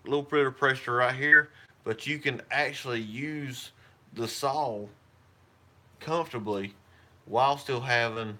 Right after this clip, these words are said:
you know, your good grip for your chopping. The what, now,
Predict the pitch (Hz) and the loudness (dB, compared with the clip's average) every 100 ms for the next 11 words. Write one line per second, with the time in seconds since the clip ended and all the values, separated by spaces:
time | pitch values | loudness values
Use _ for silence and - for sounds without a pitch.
0 | - _ _ - 110 110 107 101 110 117 | -16 _ _ -8 -2 0 0 -4 -2 -2
1 | 104 113 107 - 113 104 101 - 143 143 | 0 -2 -2 -4 -6 -6 -4 0 0 0
2 | 101 101 - - - 113 113 131 139 101 | -10 -14 -18 -20 -8 -4 2 2 2 -2
3 | 113 117 113 | 2 4 4